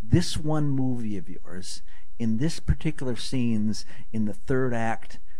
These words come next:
man, I was with it until then, and then I think, I don't know, I lost that, and, and were you happy with that?" And then they go,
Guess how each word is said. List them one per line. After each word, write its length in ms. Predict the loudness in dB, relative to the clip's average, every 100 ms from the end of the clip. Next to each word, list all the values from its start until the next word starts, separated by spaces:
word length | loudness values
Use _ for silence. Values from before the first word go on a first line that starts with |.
| -2 -2 -2
man, 200 | -2 -2
I 100 | 0
was 220 | 0 0
with 260 | 0 -2 -2
it 120 | -2
until 320 | -2 -2 -2 0
then, 200 | 0 0
and 140 | 0
then 100 | 0
I 100 | 0
think, 380 | 0 0 -2 -2 -2 -2 -2 -2 -2 -2 -2
I 140 | 0
don't 80 | 0
know, 160 | 0 0
I 80 |
lost 640 | 0 0 0 2 0 0 0
that, 200 | 0 0
and, 180 | 0 0 0
and 220 | 0 0 0 -2 -2 -2 -2 -2 -2 -2
were 220 | -2 0
you 160 | 2 2
happy 320 | 2 2 0
with 140 | 0 -2
that?" 200 | -2 -2 -2
And 140 | -2 0
then 140 | 0
they 80 | 0
go, 200 | 0 -2